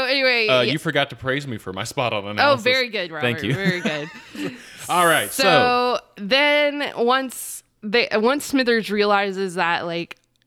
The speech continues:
Speaker 1: he can't help in this situation,
Speaker 2: Mm-hmm.
Speaker 1: he makes an announcement over the intercom at the plant.
Speaker 2: Yep.
Speaker 1: And he says, "Attention all employees, our boss and inspiration, Mister Burns, is at death's door.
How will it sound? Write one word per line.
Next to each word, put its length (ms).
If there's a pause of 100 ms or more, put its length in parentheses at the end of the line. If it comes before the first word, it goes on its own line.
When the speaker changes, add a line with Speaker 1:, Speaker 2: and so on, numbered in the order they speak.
Speaker 1:
he 280
can't 320
help 320
in 140
this 160
situation, 840
Speaker 2:
Mm-hmm. 300 (300)
Speaker 1:
he 360
makes 260
an 80
announcement 840 (200)
over 300
the 400
intercom 840 (280)
at 120
the 60
plant. 560
Speaker 2:
Yep. 160 (240)
Speaker 1:
And 180
he 160
says, 280
"Attention 480
all 240
employees, 680
our 140
boss 380
and 160
inspiration, 760
Mister 280
Burns, 640 (360)
is 160
at 200
death's 320
door. 480